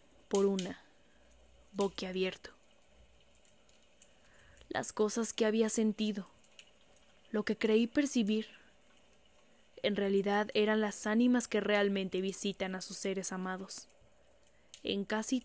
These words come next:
todas las fotos, observé lo que algunos llaman orbes, flotando encima de las tumbas, incluso hasta dos o tres o más en cada tumba,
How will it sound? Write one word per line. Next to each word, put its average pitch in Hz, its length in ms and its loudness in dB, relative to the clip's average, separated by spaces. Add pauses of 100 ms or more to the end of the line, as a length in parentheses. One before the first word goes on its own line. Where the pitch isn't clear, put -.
(100)
todas 226 260 -4
las 226 220 -4
fotos, - 600 -8 (680)
observé 214 500 0
lo 262 160 4
que 254 160 0
algunos 220 440 2
llaman 208 360 -2
orbes, 202 520 -2 (960)
flotando 202 440 -4
encima 208 480 2
de 190 100 -4
las 180 200 -6
tumbas, 208 580 -2 (880)
incluso 226 540 0
hasta 240 240 0
dos 254 340 2
o 302 80 2
tres 254 600 2 (100)
o 196 140 -2
más 196 580 0 (320)
en 196 180 -4
cada 196 320 2
tumba, 190 380 -4